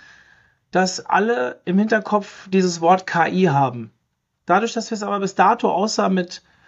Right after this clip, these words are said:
Jens Polomskis Vortrag noch nicht angesprochen haben, sondern das Barrierefreiheit-Thema so präsent gemacht haben,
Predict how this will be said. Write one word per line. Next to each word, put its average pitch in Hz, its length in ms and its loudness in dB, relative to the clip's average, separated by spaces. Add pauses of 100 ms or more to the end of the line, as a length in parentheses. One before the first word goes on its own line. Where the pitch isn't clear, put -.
(160)
Jens 190 260 2
Polomskis 185 560 2
Vortrag 190 420 0
noch 175 140 0
nicht 185 180 -2
angesprochen 196 560 -2
haben, 170 140 0
sondern 170 160 -2
das 156 120 -6
Barrierefreiheit-Thema 165 960 2
so 147 120 -4
präsent 151 420 0
gemacht 151 320 -2
haben, 170 280 4